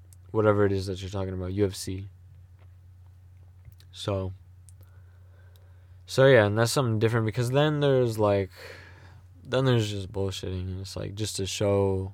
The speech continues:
off, you know. Um, and yeah, no one likes to listen to that, so that's why, yeah.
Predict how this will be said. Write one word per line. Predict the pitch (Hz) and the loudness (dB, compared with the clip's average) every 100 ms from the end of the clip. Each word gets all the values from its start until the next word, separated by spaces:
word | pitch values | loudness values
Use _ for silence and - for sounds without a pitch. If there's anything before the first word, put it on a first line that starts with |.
| - - | -14 -6
off, | 104 95 92 - | -4 -4 -6 -14
you | 101 | -12
know. | 92 95 95 - - - - - - - - - | -10 -10 -12 -18 -20 -20 -20 -20 -20 -20 -20 -16
Um, | - 90 87 87 - - - - - - - - - - - - - - - - - - | -8 -6 -6 -8 -12 -16 -20 -20 -20 -20 -20 -20 -20 -20 -20 -20 -20 -20 -20 -20 -14 -8
and | 95 | -4
yeah, | 92 92 | -4 0
no | 110 120 | 4 6
one | 110 | 6
likes | 104 - | 2 0
to | 98 | -4
listen | 95 95 98 | -6 -8 -10
to | 92 | -10
that, | 95 90 - | -10 -12 -14
so | - 110 107 113 - | -12 -12 -12 -16 -10
that's | - 113 | -4 0
why, | 120 107 - | 2 0 -2
yeah. | - | -12